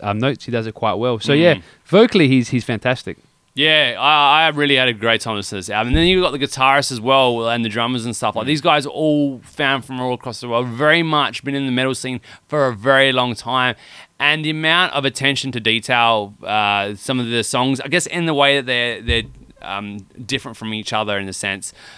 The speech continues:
Speaker 2: but engaging. They gave you a metal experience. It's a rock and roll album. It's not about storytelling. It's about each song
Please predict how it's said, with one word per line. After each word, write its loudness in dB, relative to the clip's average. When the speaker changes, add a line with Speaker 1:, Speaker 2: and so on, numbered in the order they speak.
Speaker 2:
but 0
engaging. 0
They 2
gave 2
you -2
a -2
metal -2
experience. -6
It's -16
a -6
rock -4
and -2
roll 2
album. -2
It's -16
not -4
about -6
storytelling. -6
It's -14
about -2
each -6
song -4